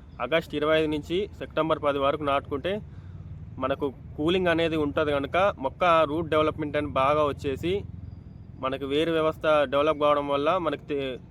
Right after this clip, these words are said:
కొంతవరకు తెగులు కూడా రాకుండా నార అనేది బ-, ఆ, వేసిన మొక్క, మొక్క చనిపోకుండా ఉంటది, రైతులు గమనించగలరు.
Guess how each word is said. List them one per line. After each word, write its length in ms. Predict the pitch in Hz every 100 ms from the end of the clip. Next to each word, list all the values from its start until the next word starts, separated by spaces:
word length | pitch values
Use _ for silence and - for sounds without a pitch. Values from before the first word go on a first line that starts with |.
| - - -
కొంతవరకు 440 | 139 135 143 160 160
తెగులు 340 | 151 147 170
కూడా 180 | 170 165
రాకుండా 520 | 147 147 156 147 185
నార 320 | 165 143 151
అనేది 240 | 156 156 170
బ-, 120 | 143
ఆ, 460 | 131 135 135 127 123
వేసిన 380 | 127 147 170
మొక్క, 280 | 156 143 - 165 113 80 -
మొక్క 460 | 131 135 - 170 202 - - -
చనిపోకుండా 520 | 147 151 170 160 156
ఉంటది, 420 | 156 131 127 123 151
రైతులు 300 | 135 135 151
గమనించగలరు. 720 | 135 139 135 131 117 113 160